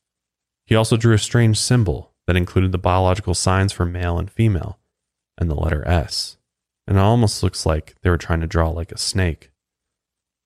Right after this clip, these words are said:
There were multiple strange new nicknames throughout the letter as well,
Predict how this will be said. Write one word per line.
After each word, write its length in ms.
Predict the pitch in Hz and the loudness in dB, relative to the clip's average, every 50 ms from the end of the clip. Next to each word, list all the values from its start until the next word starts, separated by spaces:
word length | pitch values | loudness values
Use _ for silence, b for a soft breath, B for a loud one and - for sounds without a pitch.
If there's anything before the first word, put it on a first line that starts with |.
| _ - | _ 0
There 120 | 143 151 | 2 4
were 100 | 117 113 | 4 4
multiple 380 | 110 120 131 - - - 117 104 | 4 4 2 0 0 0 0 0
strange 420 | - - 110 104 104 104 101 101 | 0 0 2 2 4 2 2 2
new 100 | 104 98 | 2 2
nicknames 500 | 95 98 107 - - - 76 76 78 - | 2 2 0 -2 -4 -6 -6 -6 -6 -4
throughout 200 | - 87 82 80 | -2 0 0 0
the 80 | - 85 | 0 0
letter 220 | 87 87 82 82 | 2 2 2 2
as 160 | 82 82 95 | 0 0 0
well, 340 | 92 92 101 92 - - | 2 2 2 2 0 -2